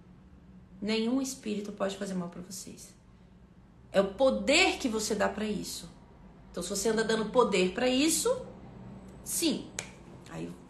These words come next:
né? É a mesma coisa de um relacionamento, gente. É normal. Não é diferente. Não, não olha pra espírito sendo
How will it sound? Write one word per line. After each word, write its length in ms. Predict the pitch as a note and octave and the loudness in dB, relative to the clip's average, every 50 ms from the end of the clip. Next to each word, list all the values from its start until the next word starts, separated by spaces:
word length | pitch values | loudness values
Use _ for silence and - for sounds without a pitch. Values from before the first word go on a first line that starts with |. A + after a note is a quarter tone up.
| - - | -6 -2
né? 260 | F3+ G3 A#3+ C#4+ - - - - | -2 -2 -2 -4 -10 -14 -16 -10
É 40 | - | -6
a 20 | |
mesma 260 | A#3 B3 B3 C4 G4+ | -4 -4 -4 -4 -6
coisa 300 | - - A4 A#4+ G#4 G4 | -6 -4 -2 -2 -2 -2
de 60 | F#4+ G#4 | -2 -4
um 60 | G#4 | -2
relacionamento, 760 | G#4 G#4+ G#4+ G#4 - G#4 G4+ G#4+ A4+ A#4 - F4 F4 - - | -2 -2 -2 -2 -4 -4 -4 -4 -4 -2 -2 -4 -4 -4 -6
gente. 280 | G#3 F#3+ F#3 - - - | -4 -4 -4 -6 -6 -6
É 20 | |
normal. 500 | G#3+ C#4 D#4+ E4 - - - - - - - - - - - - - - - - - - - - | -4 -4 -4 -2 -2 -2 -4 -4 -6 -14 -20 -20 -20 -20 -20 -20 -20 -20 -20 -20 -20 -16 -4 2
Não 200 | A3 C4 C#4+ D4+ | 6 6 8 8
é 100 | E4 F4+ | 6 6
diferente. 720 | - E4+ F4 - F4+ E4 D#4 C#4+ B3 A3+ G3+ F#3 - - | 4 2 -2 0 2 2 4 4 4 2 2 0 0 0
Não, 240 | A3+ A#3 C4 C4+ - | 0 0 0 0 0
não 180 | A#3+ B3+ C4 | 0 0 2
olha 260 | C4+ C4+ D4 D#4+ D#4+ D#4+ | 2 2 4 2 2 0
pra 140 | - C#4 | 0 0
espírito 400 | C4 - - - C4 A3+ - - | 0 0 -2 -4 -6 -8 -8 -8
sendo 280 | A#3 - B3 A#3 A#3 A#3 | -6 -6 -4 -4 -6 -6